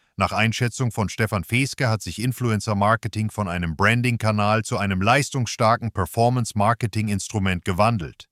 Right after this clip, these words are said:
Datengetriebene Strategien sind entscheidend, um die richtigen InfluencerInnen auszuwählen und eine nahtlose Customer Journey zu gestalten.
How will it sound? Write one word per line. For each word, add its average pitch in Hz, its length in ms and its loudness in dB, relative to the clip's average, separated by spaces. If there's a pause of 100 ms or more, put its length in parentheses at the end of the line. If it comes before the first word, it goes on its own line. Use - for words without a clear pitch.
(380)
Datengetriebene 120 840 2
Strategien 101 760 0
sind 104 220 -2
entscheidend, 123 640 0
um 104 120 0
die 90 120 -4
richtigen 107 480 0
InfluencerInnen 120 1000 0
auszuwählen 107 800 2 (300)
und 202 180 6
eine 143 280 2
nahtlose 127 680 2
Customer 120 540 0
Journey 110 440 0
zu 110 180 -4
gestalten. 107 680 0